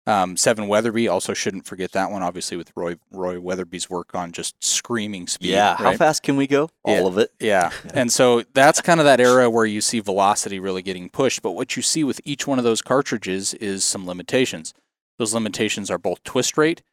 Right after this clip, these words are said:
Speaker 1: and what we call head height. And so one of the things we look at when we analyze a cartridge is how long is the cartridge case, and then how long is the cartridge overall length. And if you
Speaker 2: Right.
Speaker 1: subtract those two from each other, the difference in those is how much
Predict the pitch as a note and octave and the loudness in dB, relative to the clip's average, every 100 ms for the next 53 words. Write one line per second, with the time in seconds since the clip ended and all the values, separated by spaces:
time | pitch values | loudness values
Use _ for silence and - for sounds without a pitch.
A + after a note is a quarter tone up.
0 | _ - G2+ G#2+ - G#2 - A#2 G2 - | _ -6 -6 -6 -2 -2 0 -2 -2 -6
1 | - _ _ _ _ _ _ _ - D3 | -10 _ _ _ _ _ _ _ -12 -6
2 | C3+ B2+ C#3+ D#3 D3 - B2+ A2 A2+ A2+ | -2 2 2 4 2 2 0 0 0 0
3 | B2 G#2 G#2+ G2+ F#2+ G#2 G#2+ G2+ F#2 - | 2 0 -2 -8 -4 0 0 0 -2 -4
4 | G#2+ G2+ G2+ F#2 - G2+ - B2 C3 C#3 | -4 -2 -6 -6 -6 -6 0 2 4 4
5 | B2+ G#2+ - G#2+ - C#3+ - F3 F3+ - | 0 -4 -2 -2 -2 -4 -2 -2 -4 -8
6 | _ _ _ B2 A2+ G#2 - B2+ B2 A#2+ | _ _ _ -6 -6 -4 0 2 4 2
7 | A2+ - - A2+ - F#2+ G2 F2+ E2 E2 | 0 -6 -4 -4 -4 -6 -6 -2 -2 -2
8 | E2 - - _ _ - F2 F#2+ A2+ - | -6 -10 -20 _ _ -14 -8 -4 -2 -2
9 | A#2+ - G#2 G#2 B2+ A2 - A#2 G#2+ G2 | -2 0 0 0 -2 -2 -4 -4 -6 -6
10 | - A2+ F2+ G2 F#2+ A#2 - G#2+ - F#2+ | -2 0 0 -4 -4 -4 -2 -4 -4 -6
11 | F2+ F#2 F2+ - G2+ G2 | -6 -6 -6 -4 -4 -6